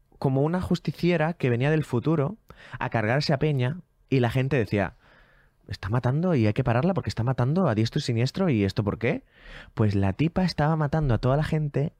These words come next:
que le iba a votar a los que iban a crear el caos en el mundo, a los malos. O sea, a, a los, a los avariciosos, a los que esclavizaban, a los que, o sea, a,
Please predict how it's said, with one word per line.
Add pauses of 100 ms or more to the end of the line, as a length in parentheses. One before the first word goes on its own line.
(120)
que
le
iba
a
votar (240)
a
los
que
iban
a
crear
el
caos
en
el
mundo,
a
los
malos. (400)
O
sea,
a,
a
los, (240)
a
los
avariciosos,
a
los
que
esclavizaban,
a
los
que,
o
sea, (600)
a,